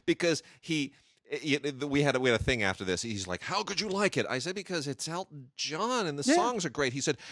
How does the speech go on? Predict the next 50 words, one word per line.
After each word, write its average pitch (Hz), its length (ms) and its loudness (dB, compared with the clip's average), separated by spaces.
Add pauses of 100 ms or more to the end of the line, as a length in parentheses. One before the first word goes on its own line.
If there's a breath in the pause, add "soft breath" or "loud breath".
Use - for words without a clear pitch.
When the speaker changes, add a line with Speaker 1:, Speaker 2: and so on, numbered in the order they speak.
Speaker 1:
"He 277 240 2
didn't 214 320 4
sing 185 300 4
Crocodile 135 520 8
Rock 120 320 4
when 123 120 -2
he 131 80 -2
was 135 180 2
at, 117 100 -2
when 127 160 0
he, 123 100 0
when 123 280 0
he 117 80 0
did 123 180 0
the, 123 100 -2
the, 117 160 2
the 113 80 -4
big 113 180 -4
performance 110 500 -2
at 107 160 -2
the, 104 240 -2
uh, 120 40 10
Speaker 2:
Oh, 120 280 8 (140)
uh, 110 180 2
Speaker 1:
at 110 140 0
the, 107 280 4
at 98 100 2
Speaker 2:
the 98 100 0
Speaker 1:
the, 87 300 0
on 101 340 0
Sunset 98 340 0
Strip, - 340 -2
right? 92 220 2
Speaker 2:
the, 113 80 0
Speaker 1:
That, 120 140 4
like, 110 80 2
Speaker 2:
the 113 120 2
Troubadour. 107 520 0
Speaker 1:
at 110 100 -2
the 113 60 -2
Troubadour." 107 400 4
He 117 80 -2
Speaker 2:
Yeah. 117 60 4
Speaker 1:
goes, 107 100 2 (200 loud breath)
"He 190 160 0
did, 131 320 -2
uh, 117 60 -6
he 123 400 -8
didn't 208 240 -2
sing 143 480 0